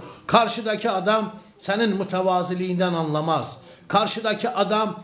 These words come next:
senin hürmetinden anlamaz. Gider gelir her yerde söyler ki, "Bu alim efendim benden çekiniyor, benden sakınıyor, benim ayağıma kalkıyor." Ve bu düşük adamdır, basit adamdır.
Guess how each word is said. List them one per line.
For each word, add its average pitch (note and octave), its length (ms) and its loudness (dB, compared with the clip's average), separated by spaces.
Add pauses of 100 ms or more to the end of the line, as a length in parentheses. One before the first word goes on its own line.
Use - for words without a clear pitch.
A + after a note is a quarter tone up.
(120)
senin A3 380 2
hürmetinden G3 760 0
anlamaz. F3+ 600 0 (240)
Gider F#3+ 280 2
gelir F#3 360 -2
her F#3+ 340 2
yerde F#3+ 340 -4
söyler F3 380 -4
ki, E3 160 -6 (220)
"Bu F3 160 4
alim E3+ 320 -2
efendim E3 460 -2
benden E3 340 0
çekiniyor, D#3 640 -2
benden E3+ 340 0
sakınıyor, D#3+ 600 0 (280)
benim G#3+ 260 2
ayağıma F#3 520 0
kalkıyor." D#3 520 -4 (460)
Ve A#3+ 280 2
bu B3+ 220 2
düşük B3+ 320 -2
adamdır, F3+ 580 -2 (380)
basit A#3 400 0
adamdır. E3+ 580 -2